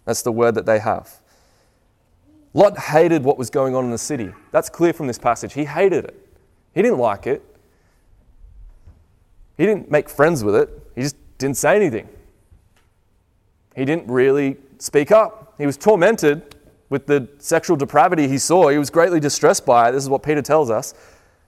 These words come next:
This isn't contradicting what Genesis is trying to tell us. Peter is relating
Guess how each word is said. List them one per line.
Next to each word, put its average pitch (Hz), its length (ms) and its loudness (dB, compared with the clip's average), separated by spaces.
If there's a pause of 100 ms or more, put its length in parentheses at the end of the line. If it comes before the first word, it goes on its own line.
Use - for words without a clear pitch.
This 151 140 0
isn't 208 240 0
contradicting 170 680 0
what 127 180 0
Genesis 151 520 -2
is 117 80 -6
trying 107 200 -2
to 101 40 -4
tell 98 240 -2
us. 131 260 -6 (440)
Peter 214 280 4
is 156 220 0
relating 160 680 2